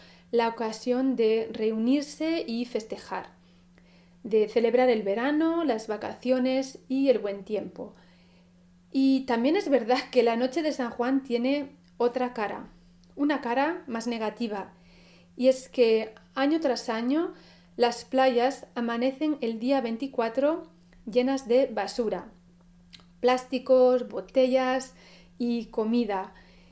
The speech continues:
Y si abres cualquier periódico, verás que en las portadas aparecen imágenes de playas hechas un auténtico basurero que dan vergüenza.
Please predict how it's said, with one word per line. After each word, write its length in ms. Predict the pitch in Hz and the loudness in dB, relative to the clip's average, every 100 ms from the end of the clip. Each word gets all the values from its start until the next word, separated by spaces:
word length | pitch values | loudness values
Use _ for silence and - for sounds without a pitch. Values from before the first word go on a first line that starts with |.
| - | -10
Y 140 | - 269 | -2 0
si 140 | 294 | 2
abres 300 | 302 370 403 | 2 2 0
cualquier 600 | - 247 240 302 330 349 | 0 -4 -2 -2 -2 -2
periódico, 840 | 311 240 226 226 269 294 359 480 - - _ | -2 0 0 0 -4 -2 -2 -2 -8 -20 _
verás 520 | 220 240 247 320 330 - | 2 4 4 0 -4 -4
que 120 | 262 | -2
en 60 | |
las 200 | 247 247 | -2 -4
portadas 600 | - 220 - 277 330 359 - - - - - | -8 -10 -4 -4 -2 -6 -10 -20 -20 -12 -4
aparecen 600 | 240 247 247 269 320 - | -2 2 0 0 -4 -2
imágenes 680 | 254 240 247 294 285 302 262 | -2 0 -2 -2 -2 -2 -2
de 100 | 226 | -4
playas 520 | 240 226 240 233 - | -2 0 -2 -4 -8
hechas 500 | 233 220 269 262 262 - - - - _ | -8 -6 -4 -4 -6 -20 -20 -20 -20 _
un 180 | 262 285 | 0 2
auténtico 800 | 254 240 226 226 247 262 269 247 | 2 0 -2 -2 2 4 4 2
basurero 800 | 214 220 - 214 214 247 247 - | -2 -4 -4 -2 2 2 2 -4
que 480 | - 226 220 233 - - | -4 0 2 0 -6 -14
dan 560 | 208 208 220 226 226 | -6 -4 -4 -6 -6
vergüenza. 720 | 208 196 208 202 202 185 - | -2 -4 -4 -6 -6 -8 -18